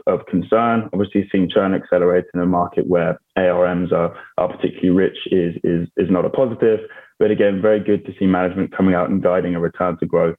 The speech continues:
in, in the third quarter with a million plus net adds. Um, it, there's still a, a tremendous, I think, amount of, of macro uncertainty that we have to think about. You know, will the consumer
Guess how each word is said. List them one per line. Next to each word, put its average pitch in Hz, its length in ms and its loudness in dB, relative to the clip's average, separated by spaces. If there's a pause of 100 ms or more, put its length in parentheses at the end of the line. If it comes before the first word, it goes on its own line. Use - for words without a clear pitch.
(100)
in, 87 380 0
in 85 220 0
the 95 100 -2
third 117 320 0
quarter 98 280 0
with 92 140 0
a 87 40 2
million 90 400 2
plus 90 220 -2
net 85 160 -2
adds. 98 280 0 (680)
Um, 87 520 -2 (160)
it, - 240 -4
there's 110 160 -2
still 147 260 2
a, 107 260 2 (120)
a - 40 0
tremendous, 117 420 0
I 110 60 2
think, 98 240 -2
amount 101 360 0
of, 95 200 -2
of 87 120 0
macro 104 420 0
uncertainty 98 500 0
that 95 100 -2
we 95 60 2
have 95 140 0
to - 120 -20
think 92 180 -2
about. 90 380 0
You 95 80 -4
know, 85 60 -2
will 104 180 2
the 98 80 0
consumer 95 680 0